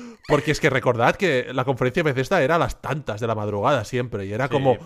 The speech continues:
Speaker 1: ¿nos quedamos o no nos quedamos? A las tres de la madrugada. Y era la típica decisión, venga, nos quedamos.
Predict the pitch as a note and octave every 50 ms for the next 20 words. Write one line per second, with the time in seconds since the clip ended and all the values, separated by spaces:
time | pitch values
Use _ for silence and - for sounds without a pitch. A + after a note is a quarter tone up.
0 | - - - - B2+ B2 - - - C3+ A#2 B2+ E3 A3+ C4 B3 - - - D3+
1 | C#3+ D#3 D#3+ D#3+ C#3 - - C3+ A#2 G#2+ F#2+ F#2 F#2+ F2+ F2+ - - - - _
2 | _ _ _ _ _ - B2+ B2+ A#2+ - - C#3 B2+ C#3+ C3+ B2+ B2+ A#2+ A#2 A2+
3 | A2+ G#2+ G#2 G2+ G#2 A2 C3 C#3+ D#3+ D3+ - D3+ B2+ D#3 D#3+ D3+ C#3+ C#3 - C#3
4 | - - E3 D#3+ B2+ A#2 A#2 B2 A#2+ A#2 G#2+ G#2 G#2 G2 - - - A2+ A2+ A#2
5 | B2+ B2+ B2 A2 G2 F2+ -